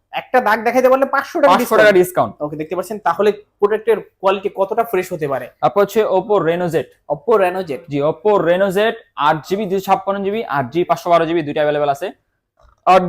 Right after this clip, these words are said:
Speaker 2: জিবি দুইশো ছাপ্পান্ন জিবি দিচ্ছি মাত্র নয় হাজার আটশো টাকা।
Speaker 1: নয় হাজার আটশো।
Speaker 2: এব-, এবং আট জিবি পাঁচশো বারো জিবি দিচ্ছি মাত্র নয় হাজার তিনশো টাকা।
Speaker 1: নয় হাজার তিনশো
Speaker 2: দশ হাজার তিনশো টাকা ভাই।
Speaker 1: আচ্ছা, দশ হাজার তিনশো টাকা।
Speaker 2: দশ হাজার তিনশো টাকা ভাই।
Speaker 1: আচ্ছা,
Speaker 2: আচ্ছা,
Speaker 1: যারা
Speaker 2: হোলসেল দিতে দিতে ভাই মাথা নষ্ট হয়ে গেছে।
Speaker 1: ওকে,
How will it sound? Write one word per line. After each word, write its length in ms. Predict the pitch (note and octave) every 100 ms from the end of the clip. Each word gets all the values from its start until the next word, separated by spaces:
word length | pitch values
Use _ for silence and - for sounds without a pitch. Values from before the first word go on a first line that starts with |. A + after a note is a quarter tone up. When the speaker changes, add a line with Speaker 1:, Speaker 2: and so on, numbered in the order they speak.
| E3+
Speaker 2:
জিবি 280 | G#3 A3+ G#3+
দুইশো 180 | G3
ছাপ্পান্ন 460 | F#3+ G3+ - G#3 G#3
জিবি 180 | F#3+ G3+
দিচ্ছি 320 | G3 - A3+
মাত্র 400 | F3 D#3 - G3
নয় 200 | C#3+ C3+
হাজার 240 | D3 D3 F3 D#3+
আটশো 240 | E3 E3
টাকা। 180 | A#2+ G2+ D#3
Speaker 1:
নয় 140 | D#3
হাজার 280 | F3 E3 D#3+
আটশো। 360 | - - B2 A2+
Speaker 2:
এব-, 260 | E3 E3 -
এবং 200 | E3+ F#3
আট 260 | E3+ D#3+
জিবি 100 | G3
পাঁচশো 280 | G#3+ G3 -
বারো 160 | G#3 G#3
জিবি 120 | G#3
দিচ্ছি 220 | F#3 G#3
মাত্র 360 | F3 F#3 - G3
নয় 140 | E3
হাজার 260 | D#3+ E3 G#3 A#3
তিনশো 220 | G3+ F3+
টাকা। 180 | B2 G2
Speaker 1:
নয় 140 | D#3+ D#3+
হাজার 280 | F#3 A3+ -
তিনশো 260 | G3 G3
Speaker 2:
দশ 120 | G#3
হাজার 180 | A3+ B3+
তিনশো 280 | B3+ G#3 F#3+
টাকা 140 | D3+
ভাই। 100 | A#2
Speaker 1:
আচ্ছা, 200 | B2 E3+
দশ 240 | F3 G#3 -
হাজার 180 | C4+ C4+
তিনশো 300 | B3+ A3 F#3+
টাকা। 120 | G3
Speaker 2:
দশ 40 |
হাজার 180 | A#3+ A3+
তিনশো 320 | G#3+ F#3+ F3+
টাকা 180 | C#3+ B2
ভাই। 80 | D3
Speaker 1:
আচ্ছা, 140 | D3
Speaker 2:
আচ্ছা, 240 | D3 C#3 G3+
Speaker 1:
যারা 120 | G3
Speaker 2:
হোলসেল 320 | G#3+ A3+ B3
দিতে 180 | A3 A#3+
দিতে 120 | A#3+
ভাই 120 | A#3
মাথা 280 | F3 F3 G#3
নষ্ট 260 | G3 - G3
হয়ে 140 | E3+
গেছে। 200 | C#3+ A2+ D3
Speaker 1:
ওকে, 200 | D3